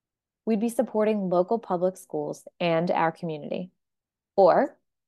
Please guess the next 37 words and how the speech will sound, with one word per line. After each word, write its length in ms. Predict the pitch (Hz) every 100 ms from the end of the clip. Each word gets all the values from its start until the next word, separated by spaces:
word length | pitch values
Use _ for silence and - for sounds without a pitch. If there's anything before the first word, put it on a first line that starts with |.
| _ _ -
with 160 | 190
a 60 | 180
commute 340 | - 180 170
on 120 | -
the 60 | 160
one 240 | 165 277
train, 380 | 349 202 190 262 _ _ _ _ _
Kenzo 360 | - 247 254 285
could 120 | 302
attend 440 | 302 302 175 175 185
a 80 | 214
play-based 640 | - 262 254 247 254 -
private 400 | - 226 226 185
school 400 | - - - 165 _ _
where 140 | - 170
small 360 | - 233 254
groups 280 | 254 262 262
of 80 | 254
students 480 | - 180 170 165 -
make 240 | 151 -
regular 400 | 180 208 240 233
trips 360 | 226 185 170 -
to 120 | 185
the 120 | 165
local 420 | 156 170 185 220
park 420 | 214 156 139 - _ _ - _
and 120 | - 175
have 180 | 180
an 60 | 170
entire 600 | 170 175 - 202 233 247
indoor 400 | - 196 208 214
space 480 | 208 - 151 147 -
dedicated 560 | - 196 214 214 208 202
to 80 | 220
climbing 460 | - 156 147 151
on 160 | 151 139
things. 500 | - - 175 - -